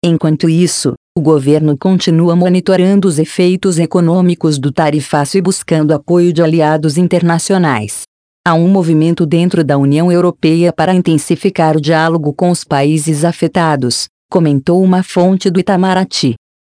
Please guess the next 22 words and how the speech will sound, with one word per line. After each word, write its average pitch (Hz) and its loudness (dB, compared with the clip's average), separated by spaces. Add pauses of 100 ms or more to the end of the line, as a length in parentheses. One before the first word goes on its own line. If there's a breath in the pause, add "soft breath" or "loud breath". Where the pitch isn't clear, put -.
(120)
O 202 -2
Planalto 165 0
também 156 2
avalia 156 0
que - -2
empresas 160 0
americanas 165 0
com 175 -2
interesses 156 0
no 208 2
Brasil 190 0
podem 151 0
se 185 -4
somar 160 0
à 156 0
pressão 190 -2
contra 165 0
a - 0
medida. 139 0 (420)
Lula, 170 2 (240)
segundo 175 0
interlocutores, 156 0